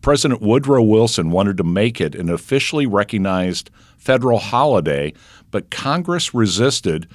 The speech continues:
fearing that it would become commercialized. Now, of course, it has become commercialized,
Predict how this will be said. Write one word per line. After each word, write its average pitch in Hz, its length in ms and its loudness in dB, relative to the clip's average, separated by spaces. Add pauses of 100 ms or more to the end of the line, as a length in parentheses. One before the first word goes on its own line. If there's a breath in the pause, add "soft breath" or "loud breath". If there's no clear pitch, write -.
(220 loud breath)
fearing 117 680 0
that 98 180 2
it 104 100 -2
would 101 160 -2
become 110 460 -4
commercialized. 117 1120 -8 (560 soft breath)
Now, 127 180 2
of 117 140 -2
course, 135 280 -2
it 104 100 -2
has 190 380 -6
become 90 360 -4
commercialized, 67 800 -8